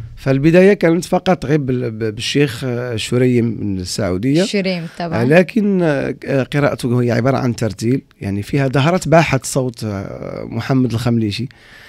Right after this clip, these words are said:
Speaker 1: لكن بعدها التجأت لقراءة القرآن أو حفظ القرآن بال-، بال-، بالكتاب.
Speaker 2: مهم.
Speaker 1: وهناك يعني، آه، آه، تم تقنين الصوت بطريقة غير مباشرة، يعني الإنسان عندما يقرأ القرآن الكريم لا يعلم يعني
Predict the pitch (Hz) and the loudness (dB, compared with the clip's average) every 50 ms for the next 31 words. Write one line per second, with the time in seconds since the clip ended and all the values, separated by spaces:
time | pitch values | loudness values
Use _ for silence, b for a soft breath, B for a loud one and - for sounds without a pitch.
0 | B B B B B - 135 156 - 214 202 208 202 214 185 165 160 170 151 135 | B B B B B 0 0 2 4 4 4 4 6 4 4 4 4 4 4 4
1 | 139 139 160 175 175 151 - 135 135 156 - - 123 120 123 - 117 117 117 - | 4 4 4 4 2 2 0 0 0 0 0 -2 -6 -8 -8 -8 -6 -6 -6 -6
2 | - 104 - - - 120 107 - 123 139 160 185 196 - - - 120 117 113 113 | -6 -10 -12 -10 -10 -8 -6 -4 0 0 2 2 2 0 -4 -6 -4 -2 -2 0
3 | - - 151 123 113 110 110 - 127 117 - - 120 120 120 110 95 90 107 104 | 0 0 -2 -2 -2 -6 -8 -6 -6 -6 -4 -2 0 0 0 0 0 0 -2 -2
4 | 104 101 101 101 98 95 92 95 98 95 92 98 104 104 - - 101 95 - - | 0 -2 -2 -4 -4 -6 -6 -6 -4 -4 -4 -4 -4 -6 -6 -8 -8 -6 -4 -2
5 | 113 131 151 175 196 - - 190 196 170 165 214 247 277 B B B B _ - | 0 2 2 0 -2 -6 -10 -8 -8 -6 -6 -6 -6 -8 B B B B _ -6
6 | 101 120 147 175 190 208 190 - 156 127 127 131 131 131 127 123 123 123 120 117 | 0 2 6 6 8 6 6 4 2 0 2 2 2 2 0 0 -2 -2 -4 -4
7 | 113 113 117 117 - - - - - - - - - - 50 55 53 50 - - | -4 -4 -6 -6 -8 -8 -8 -8 -8 -10 -12 -14 -14 -12 -10 -10 -8 -10 -10 -14
8 | - - - - - - - - - - - - - 151 156 160 151 156 156 156 | -16 -18 -18 -20 -18 -18 -18 -18 -18 -18 -6 -2 2 4 4 6 4 4 4 2
9 | 143 - - 160 180 202 214 202 156 123 - - - 127 113 113 107 - - 104 | -2 0 0 2 4 4 4 4 2 0 -2 -4 -4 -4 -4 -4 -6 -8 -12 -12
10 | 95 - - 101 117 117 - 120 113 107 110 110 117 120 113 120 139 156 165 160 | -10 -6 -4 -4 -4 -4 -4 -4 -2 0 0 2 2 2 2 4 4 4 4 2
11 | - 107 98 92 85 92 90 - 104 - - 87 92 98 101 110 120 - 131 110 | 0 -2 -4 -4 -4 -6 -6 -8 -8 -8 -8 -6 -6 -4 -4 -4 -2 -2 -2 -2
12 | - - 120 120 123 127 117 135 131 156 190 190 185 165 180 165 135 143 151 147 | -2 -4 -4 -4 -2 -2 0 0 4 4 4 4 4 4 4 4 4 4 4 4
13 | 147 135 139 143 135 127 | 2 2 2 0 0 -2